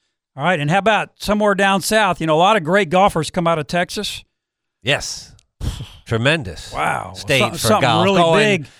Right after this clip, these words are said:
Speaker 2: going way back to the nineteen thirties, of course.
Speaker 1: Yep. Something really big happened
Speaker 2: Mm-hmm.
Speaker 1: in Texas with a, with a college freshman
Speaker 2: Mm-hmm.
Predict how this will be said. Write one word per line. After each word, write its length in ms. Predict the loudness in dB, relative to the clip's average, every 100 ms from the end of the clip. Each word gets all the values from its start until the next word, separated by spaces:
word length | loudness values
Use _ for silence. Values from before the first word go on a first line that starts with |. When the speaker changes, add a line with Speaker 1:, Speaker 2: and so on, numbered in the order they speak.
| _
Speaker 2:
going 260 | 0 0 2
way 160 | 0
back 360 | 2 0 0 -4
to 100 | -12
the 180 | -12 -12
nineteen 520 | -10 -10 -10 -14 -14
thirties, 400 | -14 -14 -14 -20
of 60 | _
course. 160 | -16 -14
Speaker 1:
Yep. 100 | -16 _
Something 260 | -14 -10 -4
really 220 | -2 -2
big 240 | -2 -2
happened 280 | -2 -4 -4
Speaker 2:
Mm-hmm. 60 | -6
Speaker 1:
in 40 |
Texas 420 | -4 -6 -6 -10 -12
with 120 | -12
a, 180 | -12 -14 -14
with 140 | -14
a 60 | -14
college 440 | -16 -12 -12 -12
freshman 600 | -16 -12 -10 -10 -12 -20 _ -16
Speaker 2:
Mm-hmm. 360 | -14 -12 -12